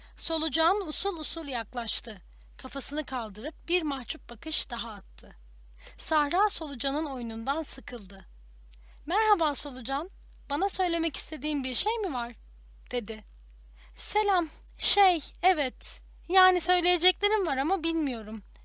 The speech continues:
belki de yoktur," dedi solucan. "Anlamıyorum, söyleyeceğim bir şey var mı, yok mu?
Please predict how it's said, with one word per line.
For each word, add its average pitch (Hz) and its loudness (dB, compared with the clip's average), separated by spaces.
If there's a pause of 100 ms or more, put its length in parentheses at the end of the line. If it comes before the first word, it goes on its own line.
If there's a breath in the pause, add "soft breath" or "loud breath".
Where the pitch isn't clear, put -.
(120)
belki 294 0
de 285 0
yoktur," 269 -6 (380)
dedi 233 -4
solucan. 214 -10 (720 soft breath)
"Anlamıyorum, 320 0 (240 loud breath)
söyleyeceğim 339 2
bir - 6
şey 339 6
var 403 2
mı, 440 -2
yok 359 -4
mu? 214 -8